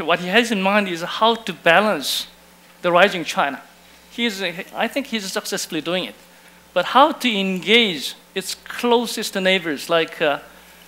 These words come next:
South Korea and also growing China, I don't think he has a clear picture about how to do it, do with it. That's the reason why he's embarrassed. And then that is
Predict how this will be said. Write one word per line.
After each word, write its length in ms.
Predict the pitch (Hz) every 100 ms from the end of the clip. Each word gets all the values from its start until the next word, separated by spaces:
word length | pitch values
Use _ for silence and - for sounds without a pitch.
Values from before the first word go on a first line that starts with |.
| -
South 280 | 214 202
Korea 340 | - 196 196 294 - - - _ _ - - - - - - -
and 100 | 185
also 240 | 185 196
growing 260 | 170 185 185
China, 420 | - 185 190 233 -
I 80 | 220
don't 160 | 220 226
think 160 | 226
he 260 | 214 - 214
has 220 | 175 196
a 60 | 180
clear 300 | - 214 196
picture 320 | 202 - 185
about 320 | 165 165 151
how 180 | - 180
to 100 | 180
do 220 | 156 185
it, 220 | 185 -
do 100 | 165
with 160 | 170 165
it. 100 | 117 -
That's 180 | 196 202
the 80 | 233
reason 220 | 196 196
why 100 | 180
he's 200 | 175 160
embarrassed. 500 | 165 170 185 110 - - - - -
And 160 | 170 190
then 120 | 190
that 140 | 175 180
is 140 | 175